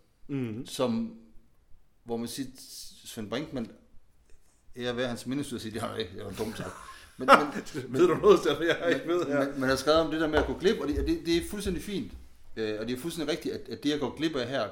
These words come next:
Speaker 2: kun gør mig, gør mig glad. Men problemet er, at hvis du også begynder at gå glip af vigtige oplysninger. Når
Speaker 1: Ja.
Speaker 2: hvis folk begynder at bruge Facebook til,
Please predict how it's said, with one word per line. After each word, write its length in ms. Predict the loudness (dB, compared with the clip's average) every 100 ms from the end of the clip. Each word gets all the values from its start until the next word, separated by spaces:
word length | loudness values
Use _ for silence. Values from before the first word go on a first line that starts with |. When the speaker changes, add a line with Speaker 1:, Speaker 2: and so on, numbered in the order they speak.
| -6
Speaker 2:
kun 200 | -8 -4
gør 140 | -4
mig, 180 | -4 -8 -12 -20 -20 -12
gør 100 | -8
mig 140 | -8 -8
glad. 260 | -4 -4 -4 -12 -20 -20 -18 -6
Men 180 | -4
problemet 420 | -4 -4 -2 0 0
er, 40 |
at 60 | -2
hvis 80 | -4
du 140 | -2
også 120 | -2
begynder 200 | -4 -6
at 60 | -6
gå 60 | -6
glip 300 | -6 -6 -6
af 100 | -8
vigtige 260 | -8 -6
oplysninger. 440 | -8 -10 -16 -18 -20 -20 -20 -20 -20 -20 -20 -20 -20 -10
Når 80 | -2
Speaker 1:
Ja. 60 |
Speaker 2:
hvis 100 | -2 0
folk 220 | 0 0
begynder 200 | -2 -2
at 80 | 0
bruge 200 | 0 0
Facebook 400 | 0 -2 -4 -8
til, 200 | -6